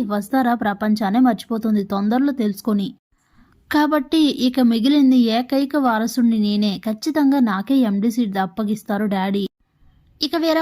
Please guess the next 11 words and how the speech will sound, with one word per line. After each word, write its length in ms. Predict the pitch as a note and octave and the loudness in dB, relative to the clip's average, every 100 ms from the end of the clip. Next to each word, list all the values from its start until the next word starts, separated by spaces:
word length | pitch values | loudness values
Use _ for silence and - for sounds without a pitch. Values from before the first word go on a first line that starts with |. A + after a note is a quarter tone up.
| D4 | 0
ఆప్షనే 380 | A#3 A#3 D4+ D#4+ | -2 -2 -2 2
లేదు 280 | C#4+ B3 B3+ | 2 4 4
మామ్. 240 | A#3 A3 G#3+ A#3 | 2 0 -4 -2
తొందరలో 460 | G#3+ A#3 C#4+ D4 | 0 2 2 2
వసుధార 440 | B3+ A3 - C4 C4+ | 0 -2 0 0 0
చేతుల 360 | C4+ A#3+ B3+ | 2 0 2
మీదుగానే 520 | C4 B3+ A3+ A3 G#3 A#3+ G#3 | 2 2 0 -2 0 0 0
నాకు 260 | G#3 G#3+ | -4 0
ఎండీ 320 | A#3+ G3+ G#3 B3+ | -2 0 0 0
సీట్ 220 | B3+ G3+ | 0 -2
దక్కబోతోంది. 720 | G3 - G#3+ G#3+ G#3 G3+ G#3 | -4 -4 -4 -2 -2 -2 -2